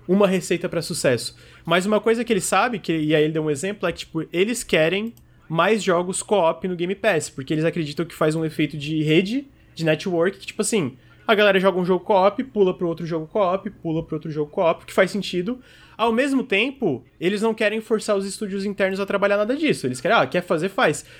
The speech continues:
Então o que, que eles estavam fazendo é, tipo assim: eles estavam procurando empresas independentes que estavam trabalhando em projetos, é assim, que se encaixavam nessa ideia. E aí a Certain Affinity tava com esse pitch desse Monster Hunter e eles falaram, "Então tá, a gente vai lá e financia." Então, tipo, o que, é porque eu tô trazendo isso porque o Ricardo comentou sobre o que, que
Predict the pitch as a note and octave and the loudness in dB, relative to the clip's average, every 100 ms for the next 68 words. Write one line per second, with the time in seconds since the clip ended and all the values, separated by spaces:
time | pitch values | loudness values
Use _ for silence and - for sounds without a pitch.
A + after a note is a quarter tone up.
0 | - G#3 G#3+ A#3+ A#3+ A3 A3 E3+ F#3 A3 | -4 -2 2 2 2 2 2 2 2 0
1 | G3 G#3+ G3 D#3+ F3+ F3+ G3+ G3 F#3 A3+ | -2 -2 -2 0 -2 0 -2 0 0 0
2 | B3 A3+ - F3 D#3 D3+ D#3 D3+ F#3+ G#3 | -2 -2 0 0 -2 -4 -6 -4 -6 -4
3 | F3+ F#3+ - - F3 F3 F#3 D#3+ D#3+ D#3 | -4 -4 -6 -2 -2 -2 -4 -2 -2 -2
4 | D#3 D#3+ D3+ C#3 D3+ C3+ - - - - | -4 -2 -2 -2 -6 -16 -18 -20 -20 -10
5 | D3+ D3 F#3 - A#3+ C4+ - F3 D#3 - | 0 2 2 0 -2 -2 -6 -2 -2 2
6 | D#3+ D3+ D3 C#3 F3+ E3 E3 A3+ C4+ - | 2 2 0 -2 -2 0 0 0 -2 -14
7 | - C#4+ C4+ C4 C4+ A3+ A3 G#3 G3+ - | -6 0 2 4 2 2 0 0 -2 -2
8 | F#3+ F#3+ A3 - A3 C4 E3 D#3 F3 D#3+ | -2 -2 -6 -4 -4 -4 -6 -4 -2 -4
9 | D#3+ F#3 F3+ G3 B3 B3+ A3+ A3 A#3 G#3+ | -2 0 0 0 0 2 0 2 0 0
10 | C4 A#3+ D3+ C#3+ D3+ C#3 D3 E3+ G#3 - | 0 0 0 -2 0 2 0 -2 -4 -2
11 | F#3 B2 - - - _ - - E3 G#3 | -4 -4 -10 -20 -20 _ -20 -6 -2 0
12 | G#3+ A#3 A3+ B3 G#3+ F#3+ A#3 A3 B3 B3+ | 0 0 2 2 0 0 0 2 2 2
13 | G#3 G3 E3 A#3 - G3 F#3 G3+ G3 G#3 | 0 2 0 -2 0 0 2 0 0 -2
14 | G3 G3+ F#3+ G3 F#3 G#3+ A3 F#3 | -2 -4 -4 -4 -4 -6 -6 -10